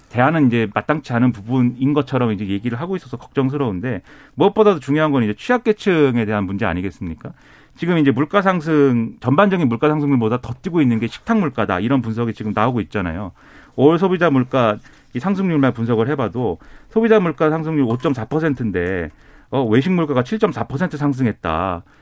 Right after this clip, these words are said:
그러니까 이것 자체도 이제 이십사 년 이 개월 만이다라는 평가가 나오고 있으니까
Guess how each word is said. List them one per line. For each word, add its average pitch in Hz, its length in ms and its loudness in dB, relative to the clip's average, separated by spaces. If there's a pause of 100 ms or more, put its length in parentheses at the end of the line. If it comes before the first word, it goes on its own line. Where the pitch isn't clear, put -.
그러니까 135 160 2
이것 156 160 2
자체도 143 340 0
이제 117 180 0
이십사 120 360 -4
년 117 180 2
이 107 120 -2
개월 131 200 2
만이다라는 95 720 -2
평가가 151 320 -4
나오고 104 280 -2
있으니까 87 680 -6